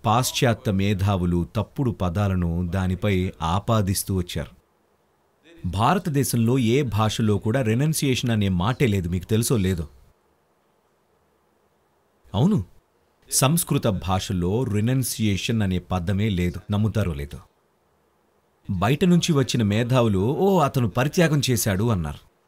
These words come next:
లేదా "అతను విశ్వం మొత్తాన్ని అక్కున చేర్చుకున్నాడు", మీరేమో "అతను వదిలేశాడు" అంటున్నారు.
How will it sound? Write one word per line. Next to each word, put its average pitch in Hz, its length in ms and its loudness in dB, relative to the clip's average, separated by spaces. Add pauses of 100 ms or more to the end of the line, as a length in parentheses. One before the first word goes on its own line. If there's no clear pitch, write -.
(360)
లేదా 196 240 4
"అతను 120 220 2
విశ్వం 120 460 0
మొత్తాన్ని 196 480 0
అక్కున 190 320 0 (100)
చేర్చుకున్నాడు", 92 520 0 (100)
మీరేమో 185 400 6
"అతను 123 300 0
వదిలేశాడు" 110 560 0
అంటున్నారు. 82 460 -4